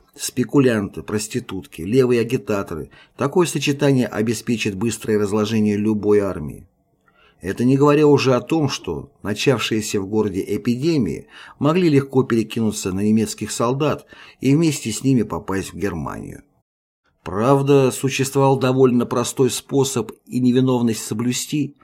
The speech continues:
и капитал приобрести. Да, с большевиками был подписан Брестский мир. Но ведь в России может появиться и другая власть, с которой можно вести отдельный разговор. Допустим, какое-нибудь русское правительство в изгнании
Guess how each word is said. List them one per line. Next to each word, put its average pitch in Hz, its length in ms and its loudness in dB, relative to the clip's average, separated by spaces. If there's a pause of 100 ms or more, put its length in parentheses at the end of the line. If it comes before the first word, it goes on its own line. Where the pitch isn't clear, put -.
(160)
и - 100 0
капитал - 460 -4
приобрести. 76 680 -12 (800)
Да, 135 320 2
с 80 60 -8
большевиками 175 640 0
был 143 180 2
подписан 127 540 -2
Брестский 101 420 -2
мир. - 300 -10 (480)
Но 107 120 -2
ведь 127 180 2
в 117 40 -4
России 131 520 2
может 101 380 0
появиться 107 500 -2
и 104 60 -2
другая 131 460 -2
власть, - 480 -8
с - 80 -16
которой 107 380 -2
можно 107 300 0
вести 107 340 -2
отдельный 110 560 0
разговор. 71 580 -12 (920)
Допустим, 135 880 0
какое-нибудь 143 720 2
русское 120 440 -2
правительство 113 500 -2
в 107 160 -2
изгнании 117 640 0